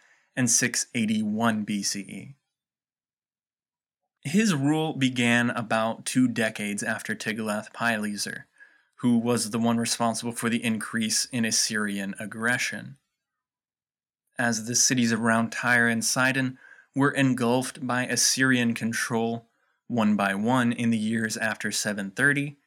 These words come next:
the main Phoenician cities felt the figurative noose tighten. They still had their connection with the trade route that had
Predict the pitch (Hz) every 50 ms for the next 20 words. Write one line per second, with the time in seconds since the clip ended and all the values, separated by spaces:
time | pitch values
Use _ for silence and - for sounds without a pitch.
0 | _ _ _ _ _ _ _ _ _ _ _ _ _ - 135 135 143 156 165 185
1 | 208 196 - - 170 170 175 165 - 151 147 139 - - 147 135 139 139 135 135
2 | - - - - - - 131 127 127 117 - - - 127 123 127 123 - - 131
3 | 120 113 113 113 113 113 - - 117 107 98 104 101 101 104 104 104 107 104 -
4 | - - _ _ _ - - - 110 107 104 - - 87 - - - _ _ _
5 | _ _ _ _ _ _ _ _ _ _ _ _ _ _ _ _ _ _ _ _
6 | _ _ _ _ _ _ _ _ _ - - 127 120 117 117 117 113 - - -
7 | - 123 120 113 117 117 - 123 123 123 113 110 117 120 117 117 110 107 - 117
8 | 117 113 113 - - 120 113 113 110 - 107 104 - - - 147 160 160 151 123
9 | 113 107 113 117 120 - 123 120 113 113 110 - - 117 113